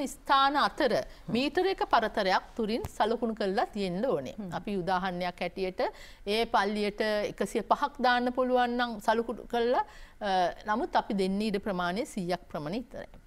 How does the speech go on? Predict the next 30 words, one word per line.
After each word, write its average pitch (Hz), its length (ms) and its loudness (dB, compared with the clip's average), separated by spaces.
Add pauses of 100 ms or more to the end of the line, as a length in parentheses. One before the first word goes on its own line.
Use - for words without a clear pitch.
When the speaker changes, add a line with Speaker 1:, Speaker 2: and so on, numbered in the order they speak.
(260)
Speaker 1:
එතකොට 381 320 2
මේ 339 220 0
පල්ලිය 254 460 2
තුල, 220 240 0
අ, 196 640 -2 (280)
අර 165 140 0
ව-, - 640 -6
වාතාශ්‍රය 294 800 4
හොඳට 254 280 2
ලැබෙන 240 400 2
පරිදි 175 520 -2
ජනෙල් 220 320 0
දොරවල් 202 400 0
ඇරලා 180 360 0
තියෙන්න 214 320 0
ඕනේ. 381 320 2 (380)
ඒ 226 120 -4
වගේම 339 420 0 (300)
අපි - 260 -6 (180)
ඉල්ලා 247 300 2
සිටිනවා 269 480 -2
පල්ලියට 226 500 -2
යාඥා 214 500 0
කරන 202 260 -4
එන, 196 180 -2
අ, 190 400 -4 (260)
මුස්ලිම් 185 420 -4
සහෝදරයන්ට, 180 720 -2
අ, - 600 -6
තමන්ට 277 500 2